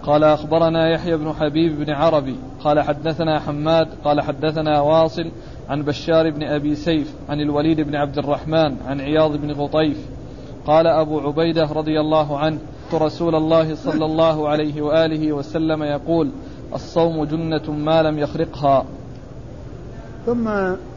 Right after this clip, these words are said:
Speaker 2: أورد النسائي حديث أبي عبيدة عامر بن الجراح رضي الله تعالى عنه وأرضاه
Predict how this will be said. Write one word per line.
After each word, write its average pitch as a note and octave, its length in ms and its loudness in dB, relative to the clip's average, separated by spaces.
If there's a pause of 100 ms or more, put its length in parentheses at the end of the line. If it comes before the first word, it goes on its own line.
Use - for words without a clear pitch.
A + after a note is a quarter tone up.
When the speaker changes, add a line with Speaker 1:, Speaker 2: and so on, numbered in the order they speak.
(240)
Speaker 2:
أورد F#3+ 600 2
النسائي E3+ 680 0 (580)
حديث F#3 280 2
أبي F#3+ 180 4
عبيدة E3+ 500 0 (1000)
عامر F3+ 320 0
بن E3 160 -2
الجراح E3 500 0
رضي E3 160 -2
الله D#3+ 220 0
تعالى D#3+ 220 -2
عنه D#3+ 180 -4
وأرضاه D3 500 0